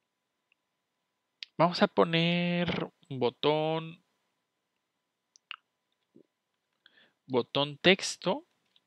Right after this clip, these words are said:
y colocamos un botón dos aquí al lado, ahí está, que va a ser botón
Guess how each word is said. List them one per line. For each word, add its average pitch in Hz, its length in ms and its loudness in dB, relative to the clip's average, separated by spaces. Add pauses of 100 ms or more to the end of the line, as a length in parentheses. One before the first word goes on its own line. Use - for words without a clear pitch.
(260)
y 185 200 -4
colocamos 165 1040 0
un 165 180 -8
botón 147 500 -2
dos 143 640 -2 (2250)
aquí - 220 -10
al 120 80 -10
lado, 131 260 -10 (320)
ahí 139 80 -20
está, 262 400 -8 (680)
que 139 140 2
va 156 300 10
a 160 80 4
ser 202 480 2 (3000)
botón 175 720 0